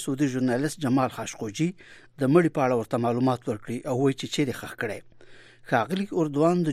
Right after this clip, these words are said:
جمعې په ورځ په پارلمان کې د واکمن عدالت او پرمختګ ګوند غړو ته د وینا پر مهال غوښتنه وکړه چې د سعودي چارواکي باید د خاشقجي په اړه د ترکیې حکومت ته سم معلومات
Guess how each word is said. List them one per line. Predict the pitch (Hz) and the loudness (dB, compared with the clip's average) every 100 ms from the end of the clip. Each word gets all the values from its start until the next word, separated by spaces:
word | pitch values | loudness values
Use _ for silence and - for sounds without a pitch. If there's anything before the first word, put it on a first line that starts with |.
| 127 | 0
جمعې | 131 165 | 2 2
په | - | 2
ورځ | 139 - | -2 -2
په | 135 131 | -6 -4
پارلمان | 127 120 156 156 | -2 2 4 4
کې | 151 123 | 0 -4
د | 123 | -6
واکمن | 95 - 170 - | -4 0 0 0
عدالت | 123 117 127 - | -2 0 -2 -2
او | 143 | -6
پرمختګ | 135 107 - - 156 139 | -4 -6 -4 0 0 0
ګوند | 117 117 - - - - - - | -6 -8 -16 -20 -20 -20 -14 2
غړو | 147 160 | 4 4
ته | 160 143 | 0 0
د | 135 | 2
وینا | 131 165 | 4 4
پر | - 135 | 4 -2
مهال | 117 120 110 | 0 -2 -2
غوښتنه | 101 - 160 | -6 2 4
وکړه | 147 151 160 - | 4 0 -4 -4
چې | 139 | -10
د | 117 | -10
سعودي | 120 120 120 | -8 -6 -4
چارواکي | 123 131 131 135 | -4 -2 -2 -2
باید | 143 165 - - - - | -2 -4 -8 -20 -16 -10
د | 127 | -4
خاشقجي | 120 - 131 120 135 | -4 -4 -6 -6 -4
په | 120 117 | 0 0
اړه | 135 - - - - | 0 -4 -20 -20 -12
د | 110 - | -10 -6
ترکیې | 113 - 147 | -4 0 0
حکومت | 98 - 127 - | 0 -2 -2 -2
ته | 123 | -4
سم | - 139 | 0 0
معلومات | 139 139 165 160 | 0 0 2 2